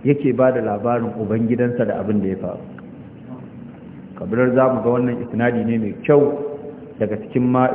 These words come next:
isnadan da suka fi kyau, wanda Bukhari yake san su, yana ma ce musu wannan, wato, wani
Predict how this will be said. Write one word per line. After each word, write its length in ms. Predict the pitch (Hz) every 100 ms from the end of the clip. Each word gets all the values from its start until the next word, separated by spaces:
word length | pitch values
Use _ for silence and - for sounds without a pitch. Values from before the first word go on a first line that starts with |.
| -
isnadan 400 | 113 107 120 113
da 80 | 101
suka 180 | - 123
fi 120 | - 110
kyau, 320 | - 135 120 - - - - - -
wanda 540 | 113 123 120 113 101 -
Bukhari 580 | - 117 123 120 123
yake 580 | 127 123 120 107 101 95 - -
san 220 | 160 131
su, 160 | - 107 - - - - -
yana 220 | 131 131
ma 160 | 120 120 117
ce 100 | 135
musu 240 | 120 117 117
wannan, 460 | 123 127 131 117 107
wato, 280 | 107 107
wani 260 | 107 120 127